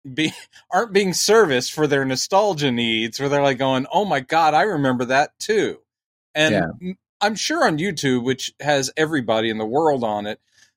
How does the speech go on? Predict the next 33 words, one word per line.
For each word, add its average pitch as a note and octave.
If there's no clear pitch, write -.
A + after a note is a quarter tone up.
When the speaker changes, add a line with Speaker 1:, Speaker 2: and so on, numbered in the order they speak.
Speaker 1:
there E3
are D3+
probably D#3+
other D3
people C#3
that C3
have A#2+
done, B2+
like, A#2
"Yeah, F3
let's D#3+
talk D#3+
about B2
Far C#3+
Out A2+
Space -
<laughs> -
Nuts." -
Speaker 2:
Yeah. C#3+
Yeah. A#2+
Speaker 1:
But G#3
every A3+
now G#3+
and G#3
then, F#3+
I F3+
guess F3+
it's E3+
just F3+
like, E3
"Hey, A#3
fifty-year-olds, C3+
we, F3+